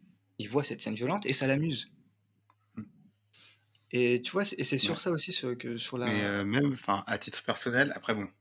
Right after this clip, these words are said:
Speaker 2: ce que je dis, c'est peut-être, c'est conditionné pas mal au fait que le jeu vidéo, c'est virtuel, mais j'ai l'impression que quand je joue,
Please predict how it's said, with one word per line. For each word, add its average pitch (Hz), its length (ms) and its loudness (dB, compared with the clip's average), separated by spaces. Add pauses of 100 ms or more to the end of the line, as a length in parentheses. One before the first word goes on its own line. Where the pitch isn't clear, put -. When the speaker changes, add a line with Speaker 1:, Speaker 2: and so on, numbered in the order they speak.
(140)
Speaker 2:
ce - 140 -6
que 110 140 -6
je 101 120 -4
dis, 113 240 -4
c'est - 180 -4
peut-être, 101 200 -8
c'est - 160 -6
conditionné 107 560 0
pas 104 160 0
mal 107 220 4
au 90 240 -2
fait - 160 -4
que - 120 -6
le 90 400 -4
jeu 95 140 -4
vidéo, 98 280 -2
c'est 104 180 0
virtuel, 123 460 2
mais 104 180 0 (760)
j'ai 110 100 -2
l'impression - 320 0
que - 100 -18
quand 120 220 0
je 104 100 0
joue, 117 140 0